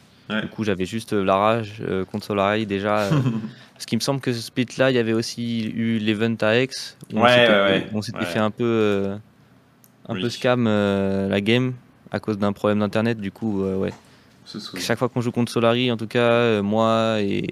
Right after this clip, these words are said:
Speaker 2: Eika, il y a toujours une, euh, une saveur un peu différente.
Speaker 1: Hmm.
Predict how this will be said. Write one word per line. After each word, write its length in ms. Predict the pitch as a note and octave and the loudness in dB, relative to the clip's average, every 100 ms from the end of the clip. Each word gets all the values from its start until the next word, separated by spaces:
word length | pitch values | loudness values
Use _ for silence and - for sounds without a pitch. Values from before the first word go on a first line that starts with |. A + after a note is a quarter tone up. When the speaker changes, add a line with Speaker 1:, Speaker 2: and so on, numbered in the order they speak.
| - | -2
Speaker 2:
Eika, 480 | G#2+ A2+ G#2+ G#2+ G2+ | -2 2 2 2 0
il 60 | |
y 40 | F#2+ | -2
a 40 | |
toujours 300 | - A2 A2 | -6 -6 -4
une, 140 | G2+ G2 | -2 -4
euh, 140 | F#2+ F#2+ G2 _ _ _ _ _ _ _ _ _ _ _ - | -6 -8 -12 _ _ _ _ _ _ _ _ _ _ _ -6
une 100 | G#2+ | -6
saveur 300 | - G#2+ G#2 | 0 2 4
un 80 | G2+ | 2
peu 100 | G#2+ | 0
différente. 400 | G#2 - G2 - _ - | -6 -6 -8 -10 _ -8
Speaker 1:
Hmm. 460 | A2+ A2 G2+ G2 | -2 -2 -2 -4